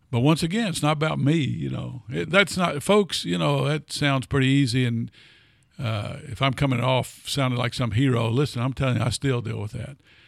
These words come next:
And, uh, that, that, that was so life-changing or life-altering.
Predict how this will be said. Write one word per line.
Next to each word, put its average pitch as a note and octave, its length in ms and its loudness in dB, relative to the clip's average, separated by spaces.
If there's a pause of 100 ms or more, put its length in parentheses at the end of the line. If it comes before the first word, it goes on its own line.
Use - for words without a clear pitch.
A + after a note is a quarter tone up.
(280)
And, A2 340 -2
uh, G#2 360 -6 (520)
that, - 200 0 (100)
that, D3+ 300 -2 (160)
that C#3+ 160 0
was B2+ 120 -6
so D3 680 2 (880)
life-changing B2 1120 2 (180)
or A2+ 120 -4
life-altering. B2 880 2